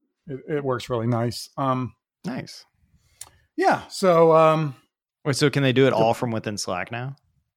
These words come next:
Speaker 1: They can. There's one more part. Well, there's two more parts. One is, um, editing the questions.
Speaker 2: Mm-hmm.
Speaker 1: And then the next one would be, uh, doing the schedule, setting up the schedule. And then everything can be set up in Slack.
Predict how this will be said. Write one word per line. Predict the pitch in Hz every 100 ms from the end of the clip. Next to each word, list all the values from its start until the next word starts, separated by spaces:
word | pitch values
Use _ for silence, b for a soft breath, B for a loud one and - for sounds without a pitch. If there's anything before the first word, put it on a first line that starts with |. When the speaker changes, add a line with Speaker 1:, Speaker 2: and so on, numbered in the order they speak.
| _ _ _ _ _ _
Speaker 1:
They | 147 160
can. | 160 139 123 123
There's | 147 151
one | 127 165 190
more | 196 190
part. | 185 160 160 -
Well, | 165
there's | 151 -
two | 170
more | 151
parts. | 127 127 123 -
One | 139 151 156
is, | 185 143 135 117
um, | 127 123 120 127
editing | 151 143 139 143 135
the | 127
questions. | 156 160 - 254 262 - - _ _ _
Speaker 2:
Mm-hmm. | 123 110 107 - _ _ _ _ _ - - b -
Speaker 1:
And | 135
then | 135 131
the | 131
next | 131 127 -
one | 127 123
would | 113
be, | 123 117 113 117
uh, | 131 113
doing | 110 123 120
the | 113
schedule, | - 117 107 113 110 _
setting | - 120 117
up | 110
the | 117
schedule. | 123 113 131 127
And | 147 131
then | 127 127 120 147
everything | 156 147 135
can | 120
be | 120
set | 117 127 120
up | 117 120
in | 131 120
Slack. | 110 131 117 113